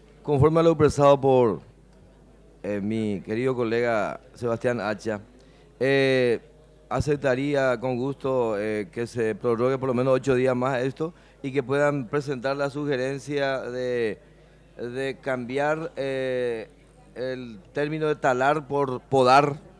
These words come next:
y la posibilidad de que realmente se pueda trabajar como corresponde en cada domicilio cuidando nuestros árboles. Pero también hay que destacar acá que las prohibiciones y obligaciones y sanciones previstas en ordenanzas municipales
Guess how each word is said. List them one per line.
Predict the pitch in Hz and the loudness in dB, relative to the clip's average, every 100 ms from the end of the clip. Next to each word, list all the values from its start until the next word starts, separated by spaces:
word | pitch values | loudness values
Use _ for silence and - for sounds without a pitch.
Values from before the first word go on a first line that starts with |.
| - - - - | -20 -20 -16 -6
y | 131 | 0
la | 135 | 2
posibilidad | 143 147 135 131 143 | 2 2 4 4 4
de | 147 | 4
que | 147 135 110 87 - - - - - - - - - - - - | 2 4 2 0 -10 -20 -20 -20 -20 -20 -20 -20 -20 -20 -20 -12
realmente | 120 127 139 147 151 151 156 151 147 - | -6 0 0 0 -2 -2 -2 -2 -2 -10
se | - 143 | -8 -6
pueda | 117 139 143 139 113 | 0 4 4 4 4
trabajar | 135 131 127 135 | 4 4 4 2
como | 139 143 | 4 2
corresponde | 135 135 - 139 147 143 131 101 - - - - | 2 2 2 2 4 2 2 0 -4 -14 -16 -6
en | 123 | -4
cada | 107 131 135 | 2 4 6
domicilio | 139 131 120 139 143 | 6 2 0 2 2
cuidando | 127 120 135 135 131 98 - - - - | 2 2 4 4 2 2 -2 -20 -20 -14
nuestros | 127 139 139 139 131 113 98 - | -6 -4 -2 -2 0 0 -4 0
árboles. | 147 160 135 95 82 - - _ _ _ _ _ - - _ _ - | 4 4 2 -2 -10 -16 -20 _ _ _ _ _ -20 -20 _ _ 2
Pero | 147 151 | 4 6
también | 147 139 160 | 4 4 2
hay | 160 | 0
que | 175 | -2
destacar | 175 156 156 | 0 0 2
acá | 165 135 139 | 0 0 0
que | 147 139 | 0 2
las | 147 | 0
prohibiciones | 143 151 143 131 147 170 | 0 -2 -2 0 2 2
y | |
obligaciones | 170 175 156 139 147 156 | 2 2 2 0 -2 0
y | |
sanciones | 156 131 139 151 151 | -2 -2 0 0 0
previstas | 139 131 147 151 147 | 0 0 0 2 2
en | |
ordenanzas | 147 147 139 120 135 139 151 | 2 0 -2 -2 -2 0 -2
municipales | 156 156 143 143 107 101 104 104 | -2 -2 -2 0 2 2 2 -4